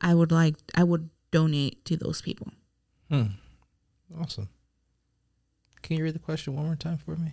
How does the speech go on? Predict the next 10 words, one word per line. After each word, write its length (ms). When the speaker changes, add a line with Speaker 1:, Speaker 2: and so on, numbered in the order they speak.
Speaker 1:
You 180
have 240
a 100
hundred 440
thousand 380
dollars. 680
You 160
have 200
to 100
donate 520